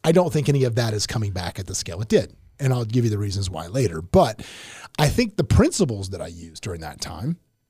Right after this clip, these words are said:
really three principles that, that I used every day, got me through them.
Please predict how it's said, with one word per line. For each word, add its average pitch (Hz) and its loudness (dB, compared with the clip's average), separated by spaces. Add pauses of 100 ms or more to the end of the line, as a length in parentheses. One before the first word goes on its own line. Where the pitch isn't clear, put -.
(140)
really 208 6
three 196 2
principles 101 0
that, 117 -2
that 123 0
I 120 2
used 123 4
every 107 4
day, 110 4 (220)
got 151 0
me 175 6
through 214 0
them. - -14